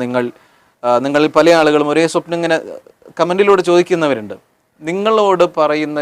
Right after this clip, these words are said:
വ്യാഖ്യാനം അത് നിങ്ങൾക്ക് ജീവിതത്തിൽ ഒരേ ഫലം ഉണ്ടാക്കി തരണമെന്നില്ല. ആളുകളുടെ പിന്നെ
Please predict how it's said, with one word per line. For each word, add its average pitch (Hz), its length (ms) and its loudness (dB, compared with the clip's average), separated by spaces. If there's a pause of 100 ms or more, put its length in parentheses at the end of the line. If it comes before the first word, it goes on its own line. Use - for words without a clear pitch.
വ്യാഖ്യാനം 127 520 -2 (440)
അത് 135 180 0 (160)
നിങ്ങൾക്ക് 170 720 -2 (840)
ജീവിതത്തിൽ 151 480 0
ഒരേ 151 140 4 (140)
ഫലം 139 320 2
ഉണ്ടാക്കി 123 380 -2 (100)
തരണമെന്നില്ല. 110 640 -8 (1300)
ആളുകളുടെ 147 500 0 (600)
പിന്നെ 135 400 -2